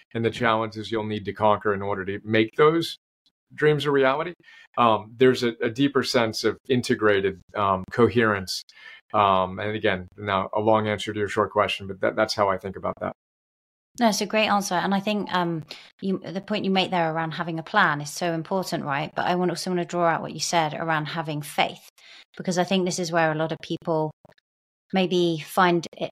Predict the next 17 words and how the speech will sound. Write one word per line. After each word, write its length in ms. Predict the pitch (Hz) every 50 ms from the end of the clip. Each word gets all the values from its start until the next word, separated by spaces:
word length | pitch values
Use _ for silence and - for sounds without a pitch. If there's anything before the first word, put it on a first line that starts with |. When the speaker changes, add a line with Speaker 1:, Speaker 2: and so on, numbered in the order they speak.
| - -
Speaker 2:
a 80 | 170 156
struggle 500 | - - - - 214 214 - 175 170 160
because 300 | - 165 - 180 165 151
they 120 | - 175 165
don't 240 | - 180 170 165 170
have 400 | - - - 175 170 170 160 -
that. 140 | - 160 165
And 100 | - 175
I 40 | 170
think 240 | 156 - 190 175 165
Hal 200 | 156 170 170 170
Elrod 460 | 180 190 185 180 160 160 151 143 -
talks 340 | - - 151 - - - -
about 420 | 151 156 160 151 143 139 - -
the 60 | -
miracle 360 | 165 165 160 160 160 - 165 160
equation. 800 | 156 - - 220 214 208 196 - 170 165 156 156 156 156 147